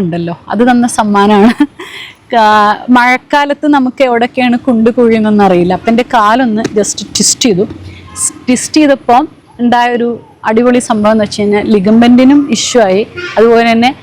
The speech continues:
മൂന്ന്, നാലഞ്ച് കുഞ്ഞെല്ലുകൾ ഒടിയുകയും ചെയ്തു. അപ്പം അതിനുശേഷം എനിക്ക് എൻ്റെ കാല് കുറേ സമയം ഇങ്ങനെ താഴ്ത്തി വയ്ക്കാൻ പറ്റില്ല. താഴ്ത്തി വെച്ച് കഴിഞ്ഞാൽ ഇൻഫ്ലമേഷൻ വരും, പിന്നെ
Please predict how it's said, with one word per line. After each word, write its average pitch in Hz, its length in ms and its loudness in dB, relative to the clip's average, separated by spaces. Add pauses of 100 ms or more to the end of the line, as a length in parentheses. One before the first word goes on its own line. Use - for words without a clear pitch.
(240)
മൂന്ന്, 294 320 4
നാലഞ്ച് 254 840 2 (160)
കുഞ്ഞെല്ലുകൾ 262 760 2
ഒടിയുകയും 208 340 -4
ചെയ്തു. 170 240 -6 (720)
അപ്പം - 160 -4
അതിനുശേഷം 339 540 0
എനിക്ക് 302 200 2
എൻ്റെ 294 140 2 (100)
കാല് 254 340 2 (120)
കുറേ 233 200 0 (180)
സമയം 226 300 -4
ഇങ്ങനെ 208 220 0 (340)
താഴ്ത്തി 226 340 0
വയ്ക്കാൻ 190 300 0
പറ്റില്ല. 175 260 0 (180)
താഴ്ത്തി 202 280 -4
വെച്ച് - 200 -2
കഴിഞ്ഞാൽ 208 280 2 (120)
ഇൻഫ്ലമേഷൻ 208 640 0
വരും, 190 180 0 (560)
പിന്നെ 254 160 4